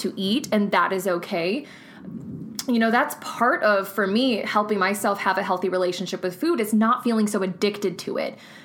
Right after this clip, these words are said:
not feeling like every single experience of hunger I have to eat, right? That,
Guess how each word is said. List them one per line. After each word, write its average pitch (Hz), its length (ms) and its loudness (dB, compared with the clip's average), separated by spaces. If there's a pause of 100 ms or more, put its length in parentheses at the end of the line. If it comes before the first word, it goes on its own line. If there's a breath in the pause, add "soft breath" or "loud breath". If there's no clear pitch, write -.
not 220 300 2
feeling 208 240 2
like 190 280 0
every 214 200 2
single 208 260 0
experience 202 480 -2
of 196 80 -2
hunger 190 260 0
I 185 60 0
have 196 260 0
to 208 160 -4
eat, - 220 -6 (520 loud breath)
right? 185 500 0
That, 202 340 2